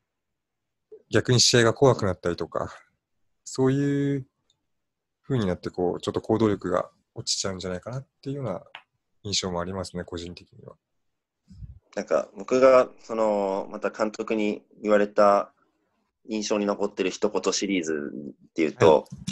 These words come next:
Speaker 1: はい。
Speaker 2: 無駄をやれって言われます。無駄。無駄をやれって。
Speaker 1: あー、はい。
Speaker 2: 無駄なことは無駄じゃない。だけど、
Speaker 1: うん。
Speaker 2: 無駄をやれって言われ、言われて。
Speaker 1: うんうん。
Speaker 2: やっぱその、無駄をやれっていうのは最初、まあ、最初から理解できたんですけど、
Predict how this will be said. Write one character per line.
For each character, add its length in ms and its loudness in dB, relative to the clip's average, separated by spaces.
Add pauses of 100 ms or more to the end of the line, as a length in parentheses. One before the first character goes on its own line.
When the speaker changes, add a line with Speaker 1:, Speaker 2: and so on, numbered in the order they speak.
(1000)
Speaker 1:
は 80 -2
い。 20 -2
Speaker 2:
無 160 8
駄 180 8
を 220 2
や 140 0
れ 80 4
っ 40 0
て 180 -8
言 100 -2
わ 40 -4
れ 60 -6
ま 80 -12
す。 160 -14
無 100 -2
駄。 240 0 (360)
無 160 0
駄 160 8
を 80 6
や 100 4
れ 60 6
っ 40 4
て。 60 2
Speaker 1:
あ 640 -8
ー、 220 -2
は 80 -6
い。 60 -16 (1000)
Speaker 2:
無 140 0
駄 120 8
な 220 8
こ 120 0
と 120 6
は 60 8
無 140 2
駄 140 6
じ 100 0
ゃ 80 2
な 180 4
い。 320 -6 (440)
だ 120 -2
け 120 0
ど、 80 0
Speaker 1:
う 20 -6
ん。 60 -6
Speaker 2:
無 100 -2
駄 160 0
を 60 4
や 140 4
れ 80 0
っ 60 -6
て 140 -14
言 140 -8
わ 100 -12
れ、 60 -20 (160)
言 100 -2
わ 60 2
れ 80 -4
て。 400 -2 (280)
Speaker 1:
う 60 -6
ん 160 -8 (380)
う 20 -10
ん。 40 -10
Speaker 2:
や 120 6
っ 40 0
ぱ 100 4
そ 100 -2
の、 380 4
無 240 4
駄 140 8
を 80 6
や 100 4
れ 80 2
っ 20 -12
て 60 -14
い 40 -10
う 40 -8
の 40 -6
は 40 -12
最 180 -2
初、 140 -6 (440)
ま 80 -2
あ、 40 -2
最 120 2
初 160 -2
か 100 4
ら 40 0
理 100 -4
解 140 2
で 80 -2
き 80 -18
た 100 0
ん 40 -6
で 60 -12
す 120 -14
け 120 -14
ど、 260 -2